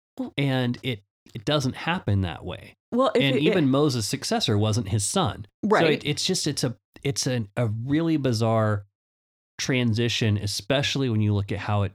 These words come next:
Speaker 2: how quickly everything descends into the Judges period.
Speaker 1: Well, uh, but the thing is, if there had been a monarch coming out of Exodus, out of, of, of, uh, Egypt, those E words throw me.
Speaker 2: Sure.
Speaker 1: Um,
Speaker 2: The Exodus
Speaker 1: <laughs>
Speaker 2: from
Speaker 1: the,
Speaker 2: Egypt?
Speaker 1: yes.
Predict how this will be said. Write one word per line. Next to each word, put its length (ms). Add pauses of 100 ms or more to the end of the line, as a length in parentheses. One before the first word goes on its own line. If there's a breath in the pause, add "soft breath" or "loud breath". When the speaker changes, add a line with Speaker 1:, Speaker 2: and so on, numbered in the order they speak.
Speaker 2:
how 160
quickly 440
everything 280
descends 440
into 160
the 100
Judges 380
period. 400 (520)
Speaker 1:
Well, 260
uh, 180
but 180
the 80
thing 220
is, 280
if 140
there 140
had 400
been 180
a 60
monarch 720
coming 400
out 160
of 140
Exodus, 420 (180)
out 160
of, 140
of, 240
of, 160 (340)
uh, 200 (240)
Egypt, 500 (420)
those 180
E 120
words 320
throw 160
me. 180 (160)
Speaker 2:
Sure. 200
Speaker 1:
Um, 360
Speaker 2:
The 140
Exodus 460
Speaker 1:
<laughs> 60
Speaker 2:
from 140
Speaker 1:
the, 60
Speaker 2:
Egypt? 320
Speaker 1:
yes. 500